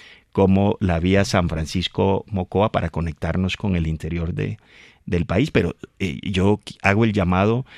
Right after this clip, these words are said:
a que se vea los datos que está produciendo los dos procesos de paz que hay en Nariño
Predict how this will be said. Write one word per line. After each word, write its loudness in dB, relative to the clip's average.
a 0
que -2
se 2
vea 4
los 4
datos 2
que 0
está 0
produciendo 2
los 2
dos 4
procesos 0
de 2
paz 0
que 0
hay 2
en 4
Nariño 2